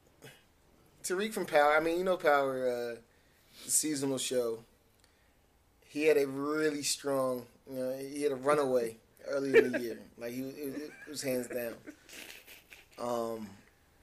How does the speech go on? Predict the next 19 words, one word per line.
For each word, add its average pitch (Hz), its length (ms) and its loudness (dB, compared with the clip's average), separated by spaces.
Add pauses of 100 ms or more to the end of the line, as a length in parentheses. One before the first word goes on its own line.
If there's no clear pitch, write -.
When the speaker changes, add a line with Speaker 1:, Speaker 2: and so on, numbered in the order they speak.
(420)
Speaker 1:
but 139 320 6
I 143 100 8
would 151 180 8
argue 143 560 4 (180)
that 117 340 2 (320)
someone 139 420 2
like 127 160 2
a, 120 180 0 (180)
a 127 100 0
Donald 123 340 2
Trump, 123 380 0 (840)
a 123 100 -4
Nicki 127 280 0
Minaj, 117 680 -4 (440)
you 120 60 -12
know 120 80 -8
what 117 60 -8
I'm 113 60 -10
saying, 117 500 -6